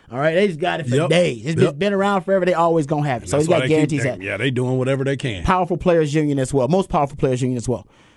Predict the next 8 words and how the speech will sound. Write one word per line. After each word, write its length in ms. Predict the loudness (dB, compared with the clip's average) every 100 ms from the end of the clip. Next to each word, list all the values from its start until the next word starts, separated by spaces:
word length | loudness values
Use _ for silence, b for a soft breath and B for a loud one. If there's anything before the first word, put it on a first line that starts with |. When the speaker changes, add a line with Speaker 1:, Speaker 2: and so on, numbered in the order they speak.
| b b b _ _ _ _ _ _ _ _ _
Speaker 1:
Why 460 | -2 2 2 4 2
hasn't 460 | 2 0 0 -4 -2
baseball 760 | 0 0 -2 -2 0 2 0
created 1080 | -4 -2 0 -2 _ 0 2 2 2 -2 -6 _ _ -2
a 80 |
billionaire 720 | -2 0 -2 0 -2 -2 -4 -4
player 360 | -2 0 -2
yet? 320 | -4 -8 -12